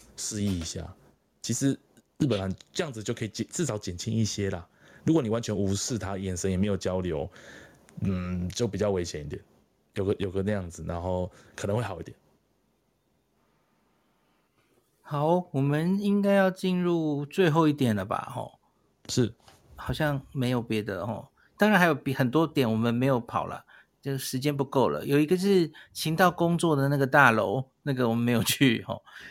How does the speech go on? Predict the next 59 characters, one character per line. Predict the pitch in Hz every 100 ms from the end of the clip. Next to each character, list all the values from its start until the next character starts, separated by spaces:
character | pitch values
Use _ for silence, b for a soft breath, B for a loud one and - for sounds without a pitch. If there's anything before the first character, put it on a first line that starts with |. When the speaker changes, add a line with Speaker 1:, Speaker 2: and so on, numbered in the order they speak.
| b _
Speaker 1:
对。 | 101
Speaker 2:
那 | 95 147
不 | - 151
知 |
道 | 151
那 | 143 139
好 | -
不 | 117
好 | 113 92
玩。 | - - b b b -
那 | 156 151 143 -
总 | 151
之 | 190
是 | 220
最 | 214
后 | 196 165
一 |
天， | 147 139 131
这 | 220
其 | 220 160
实 | 156 160 160 - -
我 | 151
们 | 175
原 | 196 202
本 | 156
差 | - 180
一 | 185
点 | 160 107 76 -
忘 | 185 151 135
记 | - 135
去 | 113 - 110
了， | - 64
吼。 | 101 - b b b _ -
这 | 156
个 | 151
就 | 147
是 | 147
西 | 139 - - 151
洋 | 143 104 110
轩 | - - 110 107
呐， | 110 - -
西 | - 165
洋 | 175 151
轩 | 160 156
也 | 110
是 | 139
剧 | 131 147 135
中 | 135 123
很 | 113
重 | - 123 120
要 | 120
的 | 107 101
一 | 95
个 | - - - _ - _ _ _
餐 | - 120
厅， | 120 123 113 113 127
哦， | 120 123
因 | 143
为 | 135 120